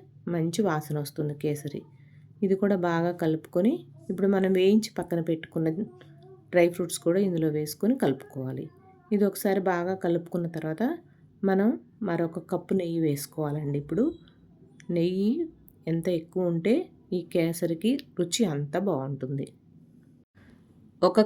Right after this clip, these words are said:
కప్పు నూకకి ఒక కప్పు నెయ్యి పడుతుందండి. పూర్తిగా ఒక కప్పు నెయ్యి వేసుకోవాలి, కప్పున్నర షుగర్ వేసుకోవాలి,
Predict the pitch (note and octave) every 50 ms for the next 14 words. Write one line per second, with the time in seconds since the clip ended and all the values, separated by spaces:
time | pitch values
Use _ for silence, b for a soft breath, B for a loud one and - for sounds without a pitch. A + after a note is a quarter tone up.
0 | G#3 G#3 F#3 F3+ - - - A#3 C4 D#4 G4 G#4 - - - F#3+ F3+ F3+ F3+ F3+
1 | F3+ G3+ F3+ F3+ - A#3 D#4 G4 G#4 - - - - - F3+ F3+ - F#3 - -
2 | E3+ E3+ - G3 F#3+ F#3 E3 E3+ F3 E3+ E3 D#3 D#3 D#3+ D3+ D3+ D3 D3 C#3+ D3
3 | D3+ F3 A3 B3 B3 - D#3 D3+ D3+ - F#3 F#3 F#3 F3 F#3 G#3 B3 F4 F4+ -
4 | - - D#3+ D#3 - E3+ D#3+ - E3+ D#3+ - - F3 E3+ D#3 D#3 D#3+ E3 E3 E3
5 | D#3+ D#3+ D#3+ - - E3+ E3 E3+ F3 G3+ B3 D4+ D#4+ - - F3+ E3+ E3+ - D#3+
6 | D#3+ D#3+ D3+ D#3 D#3 - D#3+ D3+ E3 E3 D#3+ E3 D#3 D#3+ D#3+ - - E3 D#3+ D#3+
7 | E3+ G#3